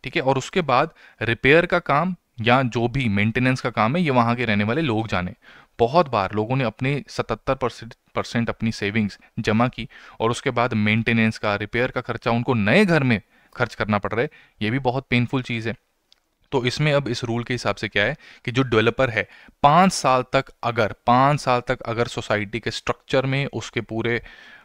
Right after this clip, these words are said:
मतलब फंक्शनिंग में कोई भी दिक्कत आती है, तो उसका रिपेयर की जिम्मेदारी इस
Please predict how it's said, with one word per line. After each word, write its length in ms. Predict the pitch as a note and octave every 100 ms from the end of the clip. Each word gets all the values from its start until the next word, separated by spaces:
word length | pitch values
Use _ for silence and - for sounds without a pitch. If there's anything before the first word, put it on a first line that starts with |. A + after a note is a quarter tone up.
| -
मतलब 160 | G#2 G#2
फंक्शनिंग 560 | - A#2 - C3 C3
में 120 | B2
कोई 200 | B2+ B2+
भी 120 | C3 B2
दिक्कत 380 | A2+ - A2+
आती 280 | G#2 - G#2
है, 100 | A#2+
तो 120 | C#3+
उसका 280 | A2+ - A#2+
रिपेयर 440 | G#2 G#2 A#2+ B2 A#2+
की 100 | A2
जिम्मेदारी 480 | G#2 G2+ G2 B2 -
इस 200 | D#3+